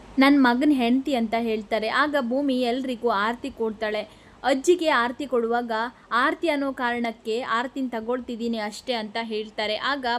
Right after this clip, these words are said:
ಭೂಮಿ, "ಸರಿ ಅಜ್ಜಿ" ಅಂತ ಹೇಳ್ತಾಳೆ. ಆಗ ಅಜ್ಜಿ ಹೇಳ್ತಾರೆ, "ನನ್ನನ್ನ ಅಜ್ಜಿ ಅಂತ ಕರಿಬೇಡ" ಅಂತ ಹೇಳ್ತಾರೆ. ಆಗ ಭೂಮಿ ಹೇಳ್ತಾಳೆ, "ಮತ್ತೇನಂತ ಕರೀಲಿ?" ಅಂತ ಹೇಳ್ತಾಳೆ. ಆಗ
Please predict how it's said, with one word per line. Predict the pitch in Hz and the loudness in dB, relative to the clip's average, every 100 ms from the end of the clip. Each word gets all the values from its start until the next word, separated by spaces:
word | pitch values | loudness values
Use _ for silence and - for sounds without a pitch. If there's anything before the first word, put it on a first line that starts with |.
| 214 | -2
ಭೂಮಿ, | 262 277 233 254 - - - | -4 -2 -4 -6 -10 -20 -2
"ಸರಿ | 277 320 | 0 2
ಅಜ್ಜಿ" | 269 214 240 | 0 0 -2
ಅಂತ | 214 208 233 | -2 -4 -6
ಹೇಳ್ತಾಳೆ. | 226 208 202 214 220 - - - - - | -6 -8 -6 -6 -6 -10 -20 -20 -20 0
ಆಗ | - 285 302 285 | 4 6 6 6
ಅಜ್ಜಿ | 220 269 | 4 2
ಹೇಳ್ತಾರೆ, | 277 240 214 226 233 | 2 2 2 2 2
"ನನ್ನನ್ನ | 233 247 277 294 | 0 0 2 2
ಅಜ್ಜಿ | 220 208 277 | 2 0 2
ಅಂತ | 285 240 247 | 2 2 -2
ಕರಿಬೇಡ" | 226 226 233 240 214 | 2 2 2 2 0
ಅಂತ | 208 226 | -2 -2
ಹೇಳ್ತಾರೆ. | 214 208 202 208 208 | -2 -2 -4 -4 -2
ಆಗ | 247 294 254 226 208 | -2 0 0 -2 -2
ಭೂಮಿ | 262 285 | -2 0
ಹೇಳ್ತಾಳೆ, | 262 214 202 233 226 | 0 -2 -4 -4 -2
"ಮತ್ತೇನಂತ | 240 254 247 302 302 254 240 | -4 -2 0 0 0 -2 -4
ಕರೀಲಿ?" | 226 220 220 220 | -2 -2 -2 -4
ಅಂತ | 214 226 | -4 -4
ಹೇಳ್ತಾಳೆ. | 233 208 202 214 208 | -4 -4 -4 -4 0
ಆಗ | 214 277 | 0 0